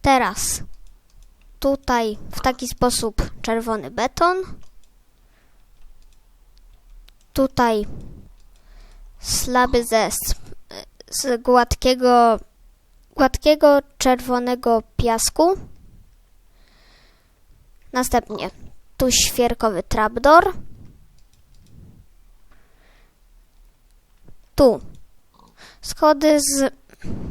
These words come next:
gładkiego czerwonego piasku. I tu trapdory, aby przyczepić tu renifera.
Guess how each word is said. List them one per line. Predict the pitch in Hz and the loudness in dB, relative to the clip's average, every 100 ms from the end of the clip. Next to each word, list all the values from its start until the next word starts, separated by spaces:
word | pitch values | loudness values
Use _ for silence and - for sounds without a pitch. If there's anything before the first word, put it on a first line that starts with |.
| - - - - _ _ _ _ _ _ _ _ - | -14 -18 -20 -20 _ _ _ _ _ _ _ _ 2
gładkiego | 262 233 - - 302 277 254 240 233 - | 6 6 2 0 2 4 4 4 0 -2
czerwonego | 262 240 233 240 233 240 240 226 | 2 2 2 -2 -2 -2 0 -2
piasku. | - - 262 294 - - 415 427 - - - - - _ _ - _ - - - - | 0 2 2 2 2 10 10 10 4 -12 -18 -20 -20 _ _ -20 _ -20 -20 -20 0
I | 508 403 | 2 4
tu | - 311 311 - - - - _ _ _ - _ _ _ _ _ _ - _ _ - | 4 4 2 -6 -14 -18 -20 _ _ _ -20 _ _ _ _ _ _ -20 _ _ -14
trapdory, | - 269 262 233 190 214 214 - - - - _ _ _ _ _ | 0 2 4 0 -2 -2 -4 -6 -14 -18 -20 _ _ _ _ _
aby | 427 359 320 | 0 2 4
przyczepić | 294 285 262 254 - - | 2 4 2 2 -6 -6
tu | 262 254 233 - - - - | -2 -2 -4 -10 -16 -16 -4
renifera. | 240 233 226 - 190 214 214 | -2 0 -4 -6 -4 -4 -4